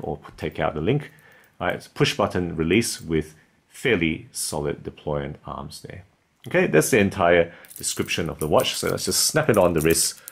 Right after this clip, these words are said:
for the wrist shot now for you guys. And there we have it, the sixty-two mass homage from San Martin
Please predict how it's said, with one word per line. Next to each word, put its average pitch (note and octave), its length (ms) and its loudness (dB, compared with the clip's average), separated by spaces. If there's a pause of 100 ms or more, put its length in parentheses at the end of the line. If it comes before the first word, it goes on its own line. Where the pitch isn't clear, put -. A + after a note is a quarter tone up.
for D#2 360 -2
the D2+ 220 -2
wrist E2 180 2
shot - 420 2
now F#2 260 4
for F#2+ 140 -2
you F2+ 160 2
guys. B2+ 360 2
And D#2 220 -6
there E2 140 2
we E2 120 0
have A2+ 220 2
it, E2 180 2 (340)
the D2+ 100 -10
sixty-two - 640 -2
mass E2+ 300 2
homage D#2+ 480 2
from D2 200 -6
San G2 300 0
Martin D2+ 480 0